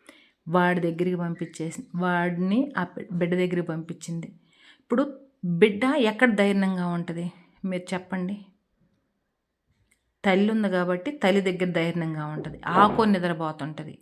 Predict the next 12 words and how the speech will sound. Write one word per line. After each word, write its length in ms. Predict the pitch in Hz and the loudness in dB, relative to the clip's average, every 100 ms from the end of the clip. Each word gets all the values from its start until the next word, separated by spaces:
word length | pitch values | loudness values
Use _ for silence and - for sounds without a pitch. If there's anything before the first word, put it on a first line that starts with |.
| 185 | -8
ఎందుకంటే 760 | 175 180 202 180 180 294 - _ _ _ _ - | -6 -6 -4 -6 -4 -8 -10 _ _ _ _ -4
మా 140 | 190 | -2
అమ్మ 220 | 175 175 208 | 0 0 0
ఉంది 200 | 220 196 | 0 -2
కదా 340 | 185 185 190 180 _ _ _ _ _ _ _ | -4 -6 -8 -10 _ _ _ _ _ _ _
అని 260 | 180 180 170 | -2 0 0
ధైర్యంతోటి 800 | 180 185 208 214 208 190 185 277 | 0 2 2 0 0 -2 -2 0
నిద్రపోతుంటది. 880 | 214 208 202 170 160 156 151 156 - - - _ - | 2 2 0 -2 -4 -8 -10 -14 -16 -20 -20 _ -4
పక్కన 420 | 185 - 269 269 | -4 0 6 6
వ్యక్తి 360 | 240 220 - 208 | 6 2 -2 0
నమ్మినా 440 | 185 185 196 214 | 0 0 0 0
నమ్-, 300 | 214 185 185 | 0 -2 -4